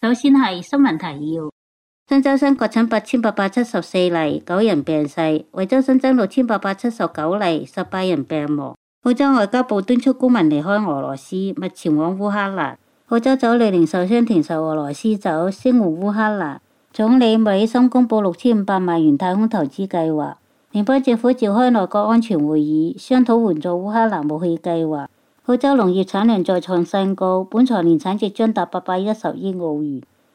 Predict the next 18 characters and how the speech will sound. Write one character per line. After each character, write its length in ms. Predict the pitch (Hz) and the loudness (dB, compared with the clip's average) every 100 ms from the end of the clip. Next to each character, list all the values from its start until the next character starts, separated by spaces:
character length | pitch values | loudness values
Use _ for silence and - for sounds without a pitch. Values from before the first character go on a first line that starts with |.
| - | -4
聯 120 | 208 | 0
邦 180 | 254 262 | 2 2
政 140 | 247 | 2
府 160 | 233 240 | 2 0
宣 240 | 240 254 | 4 2
布 140 | 240 226 | 4 2
昆 180 | 254 | 2
州 180 | 247 254 | 2 2
洪 160 | 226 165 | 2 2
災 160 | 220 | 0
災 160 | 226 240 | 0 2
民 220 | 226 165 | 2 0
可 140 | 175 208 | -2 0
獲 140 | 202 | -2
千 320 | - 226 220 | -2 0 2
元 140 | 165 143 | 2 0
補 220 | 147 165 | -2 -4
貼。 320 | - 160 | -2 -2